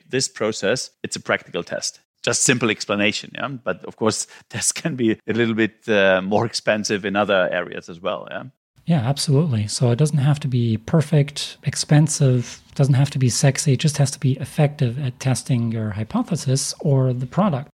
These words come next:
Speaker 2: And that's all that should matter. Okay, so to wrap up this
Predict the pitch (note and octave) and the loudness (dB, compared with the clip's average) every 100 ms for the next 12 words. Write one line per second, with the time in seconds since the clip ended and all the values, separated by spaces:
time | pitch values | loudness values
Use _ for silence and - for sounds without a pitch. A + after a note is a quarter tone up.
0 | _ - F3+ D#3+ D#3+ C#3+ C3+ - B2+ C3+ | _ 0 4 4 4 2 -2 0 0 2
1 | C3+ D3 - G#3+ F#3+ G#2 G2 F#2+ _ _ | -2 -4 -8 -4 -2 -2 -4 -8 _ _
2 | - F#3 - B3 C3+ G#2 - D3+ C#3+ - | -2 -2 0 0 0 -2 2 2 2 0
3 | E3 D3 C3 - C4+ B3+ - D3+ | 2 2 4 2 0 -4 -2 -2